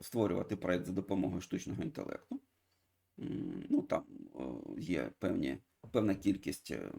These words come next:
так званих юнітів чи, м, кредитів безкоштовних, так? А потім треба буде ці кредити докуповувати.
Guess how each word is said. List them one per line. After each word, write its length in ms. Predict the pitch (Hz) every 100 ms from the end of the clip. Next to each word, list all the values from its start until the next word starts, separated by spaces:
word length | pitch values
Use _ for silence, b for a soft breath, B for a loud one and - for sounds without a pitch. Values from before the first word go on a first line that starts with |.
| -
так 160 | - -
званих 360 | - 65 -
юнітів 520 | 107 - 151 - 123
чи, 160 | - -
м, 460 | - - - - - _ _ _ _ _ _ _ _ _ -
кредитів 560 | 113 92 - - 123
безкоштовних, 720 | - 123 - 117 123 123 - -
так? 280 | 143 143 b b b _ _ _ _ - -
А 100 | -
потім 280 | - 339 -
треба 220 | - 247
буде 240 | - -
ці 120 | 120 -
кредити 380 | - 98 -
докуповувати. 720 | - - - - - 50 -